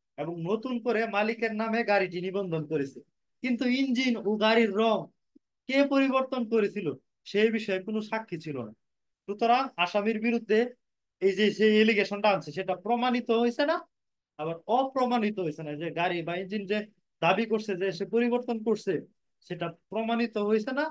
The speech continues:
আবার অপ্রমাণিত হয়েছে না। এরকম অবস্থায় সেটাকে বলা হচ্ছে কি প্রমাণিত নয় বা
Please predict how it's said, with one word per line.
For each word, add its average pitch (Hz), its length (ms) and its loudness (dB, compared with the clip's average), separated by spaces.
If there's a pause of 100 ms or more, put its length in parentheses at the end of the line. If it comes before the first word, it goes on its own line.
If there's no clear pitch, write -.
(420)
আবার 151 160 -12 (200)
অপ্রমাণিত 208 580 -2 (160)
হয়েছে 120 260 -14
না। - 60 -20 (300)
এরকম 240 340 0 (140)
অবস্থায় 226 400 0 (340)
সেটাকে 160 320 -6
বলা 180 160 -4
হচ্ছে 180 220 -10
কি 269 80 -4 (120)
প্রমাণিত 190 440 -2 (180)
নয় 180 220 0 (320)
বা 147 80 0